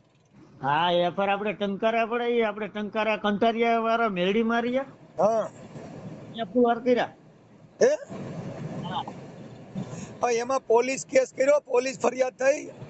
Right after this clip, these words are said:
Speaker 1: પોલીસ ફરિયાદ આપણે એફ આર અરજી દીધી પેલા ટંકારા.
Speaker 2: આપી દીધી?
Speaker 1: હા, અરજી દીધી તે આપણે બીજી તારીખે.
Speaker 2: હા, એમાં, એમાં ફરિયાદ થઈ, એફ આઈ આર થઈ, એફ આઈ આર?
Speaker 1: હા, એફ આઈ આર કાલે આપણે ફડાવી ને.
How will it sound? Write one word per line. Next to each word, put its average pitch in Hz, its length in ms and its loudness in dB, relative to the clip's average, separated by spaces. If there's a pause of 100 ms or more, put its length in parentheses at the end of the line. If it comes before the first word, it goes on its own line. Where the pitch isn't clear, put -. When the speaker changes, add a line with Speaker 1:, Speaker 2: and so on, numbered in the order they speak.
(720)
Speaker 1:
પોલીસ 185 220 4
ફરિયાદ - 340 -8
આપણે 254 540 2
એફ 190 220 -2
આર 240 140 2 (440)
અરજી 220 240 -4
દીધી 262 260 4
પેલા 202 300 2 (240)
ટંકારા. 202 420 2 (600)
Speaker 2:
આપી 247 240 0
દીધી? 254 360 -8 (920)
Speaker 1:
હા, 202 240 4
અરજી 208 240 -4
દીધી 240 280 0
તે 254 100 2
આપણે 254 200 4
બીજી 240 260 0
તારીખે. 233 400 0
Speaker 2:
હા, - 540 -2
એમાં, 226 200 2
એમાં 240 260 2
ફરિયાદ 247 340 -2
થઈ, 277 200 2
એફ 240 220 0
આઈ 262 100 6
આર 247 180 4
થઈ, 277 80 0
એફ 240 160 -2
આઈ 247 100 2
આર? 247 60 0 (580)
Speaker 1:
હા, 165 80 -4
એફ 185 220 2
આઈ 214 80 4
આર 208 40 -2
કાલે 233 380 4
આપણે 226 220 4
ફડાવી 226 360 2
ને. 311 100 -4